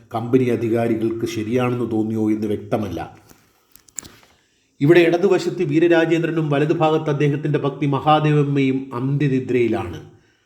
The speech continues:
തങ്ങളുടെ നാട്ടുരാജ്യത്തെയും പ്രജകളെ മുഴുവനായി തന്നെയും ശത്രുക്കളോട് ധീരമായി ചെറുത്തുനിന്ന് സംരക്ഷിച്ച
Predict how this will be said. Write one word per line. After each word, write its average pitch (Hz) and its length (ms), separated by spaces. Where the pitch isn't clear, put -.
തങ്ങളുടെ 120 380
നാട്ടുരാജ്യത്തെയും 120 1040
പ്രജകളെ 123 440
മുഴുവനായി 135 560
തന്നെയും 113 460
ശത്രുക്കളോട് 120 720
ധീരമായി 135 640
ചെറുത്തുനിന്ന് 120 640
സംരക്ഷിച്ച 113 580